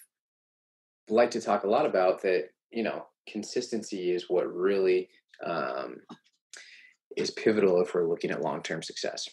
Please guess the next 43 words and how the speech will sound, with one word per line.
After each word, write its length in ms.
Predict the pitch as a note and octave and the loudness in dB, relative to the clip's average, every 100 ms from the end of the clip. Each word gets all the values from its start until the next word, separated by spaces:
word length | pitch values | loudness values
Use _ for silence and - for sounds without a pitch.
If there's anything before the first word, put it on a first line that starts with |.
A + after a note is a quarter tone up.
| - | -8
right? 360 | - D#2+ F2 - - | -2 2 0 -2 -6
And 300 | F#2 F#2+ F#2+ | -4 -2 -2
so 200 | G2+ - | 0 2
understanding 540 | G#2 G2 G2+ G2 F#2 | 2 0 0 0 0
that 160 | F#2 - | -2 -4
consistency 720 | F#2 - G2+ G2 - F#2+ F2+ | -4 0 0 -2 -4 -2 0
is 480 | - G#3 E2 - - - _ - | 2 2 2 -2 -14 -20 _ -12
important, 420 | F#2+ G#2 F2+ F#2 | 0 4 4 4
whether 240 | F#2+ F#2 | 2 2
that 220 | F2 F2+ F2 | 4 2 0
be 80 | |
in 100 | E2+ | -4
a 40 | D#2+ | -2
breath 260 | F2 E2+ - | 0 0 2
practice, 400 | F2+ F2 F2+ - | -2 0 -4 -4
that 180 | E2 | -4
be 100 | E2 | -4
in 80 | F2+ | -4
a 40 | F2+ | -2
movement 340 | F#2+ F#2+ D#2+ | -4 -2 -4
practice, 460 | F2+ E2 - F2 - | 0 0 -2 -6 -4
that 160 | E2+ | -4
be 240 | F2+ F2+ F2+ | -2 0 0
in, 220 | F2 F2 _ - | -4 -8 _ -8
um, 340 | E2+ D2 C#2+ _ _ _ | -4 -4 -6 _ _ _
your 140 | - | -6
professional 520 | - - - - F#2 | -4 0 2 0 -2
life, 300 | F2+ E2+ E2 - | -2 0 -2 -2
whatever 240 | F#2 F2+ | 0 0
the 60 | F#2+ | 0
case 260 | F2+ - | 0 0
may 140 | E2+ E2+ | -2 -2
be. 340 | F#2+ G2+ F2+ - - - - - | 2 2 2 -6 -18 -20 -10 -4
Uh, 240 | - D#2 | -2 -2
and 160 | - G2 | -2 0
the 120 | G2 | 0
gym 480 | F2 G#2+ B2+ G2 F#2+ | 0 2 4 4 2
is 180 | F2 F#2 | 2 0
a 60 | |
place 280 | G2 F#2+ F2+ | 0 0 2
where 140 | F#2 E2+ | 2 4
I 140 | E2+ | 4
can 400 | - F#2+ F2 E2+ | 0 -6 -6 -10